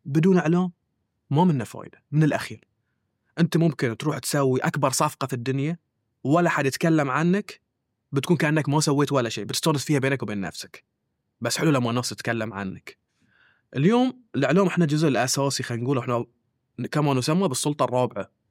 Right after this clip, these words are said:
السلطة الرابعة لازم تكون لها صلاحيات، لازم تكون لها أريحية، لازم يكون لها قوانين تدعمها وتساعدها. اليوم إحنا عادل ساعات نت-، نتعرض كإعلاميين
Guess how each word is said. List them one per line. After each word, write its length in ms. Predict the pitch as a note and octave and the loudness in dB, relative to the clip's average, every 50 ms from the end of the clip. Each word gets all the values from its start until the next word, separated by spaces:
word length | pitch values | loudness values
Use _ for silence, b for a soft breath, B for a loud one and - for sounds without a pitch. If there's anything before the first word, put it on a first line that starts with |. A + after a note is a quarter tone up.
| _ _ _ _ _ _ _ _ _ _ _ _ _ _ _ _ _ _ - | _ _ _ _ _ _ _ _ _ _ _ _ _ _ _ _ _ _ -8
السلطة 360 | A#2 - - A3+ B3 - A3+ | -4 -2 0 0 2 2 2
الرابعة 260 | F#3+ G3 G#3 G#3+ G#3 | 2 2 2 2 2
لازم 160 | F#3 G3 G3 | 0 0 0
تكون 160 | F3 - E3 D#3 | -2 -2 0 0
لها 80 | F3 | 0
صلاحيات، 560 | E3+ - B2+ G#2+ - A#2 A2+ A2+ A#2 G#2 - - - _ _ _ | 0 0 -4 -6 -4 -4 -4 -4 -6 -8 -10 -14 -20 _ _ _
لازم 280 | B2 C3 C#3+ D#3 E3+ D3 | -4 -2 0 0 0 -2
تكون 260 | - - C#3+ C3 C3 | -2 -4 -4 -2 0
لها 300 | C#3+ D3 D#3 D#3+ E3+ E3+ - _ _ _ _ _ _ _ - | 0 0 0 0 0 -2 -4 _ _ _ _ _ _ _ -2
أريحية، 380 | C3 C3+ C#3 C3+ C3 C3+ C3 | 0 0 0 0 2 2 2
لازم 160 | B2+ D#3 F3 E3+ | 2 2 2 2
يكون 180 | - C#3+ C#3 | 2 2 2
لها 160 | E3 E3+ D3+ | 4 4 2
قوانين 680 | C3 - - C3+ B2+ C3 C3 D#3 F3+ G#3 A3+ A3 - _ _ _ _ _ _ - | 2 2 2 0 2 2 2 2 2 2 0 -2 -6 _ _ _ _ _ _ -6
تدعمها 640 | - C3 C#3+ C3 C#3+ F3 G3 G3 F#3 G3 A3+ B3 A#3+ _ _ _ _ _ | -2 -2 0 0 0 2 2 2 2 0 0 -2 -6 _ _ _ _ _
وتساعدها. 680 | - C3+ D#3 - - - C3+ A#2+ A2+ B2+ B2 A#2+ A2 G2 b b b b b b b b | -2 -2 -2 -2 -2 0 0 0 0 -2 -4 -6 -10 -12 b b b b b b b b
اليوم 200 | - D#3 G#3 A#3+ | 0 2 2 2
إحنا 180 | G#3+ - G#3 G3+ | 2 2 2 2
عادل 300 | F3+ G3 G#3+ A#3 A#3+ G#3 | 2 2 2 2 2 0
ساعات 260 | - - E3+ F#3+ F#3+ | 0 0 0 2 2
نت-، 300 | F#3 E3 - - D3+ - | 0 0 -2 -4 -6 -4
نتعرض 500 | C3 C#3 C3 - - C#3 D3+ F3 G3 E3 | -4 -4 -4 -2 0 0 2 2 0 0
كإعلاميين 600 | - - C3 A#2 B2+ B2+ C3 C3 C#3+ D#3+ F#3 - | 0 -2 -2 0 0 0 -2 -2 -2 -4 -4 -6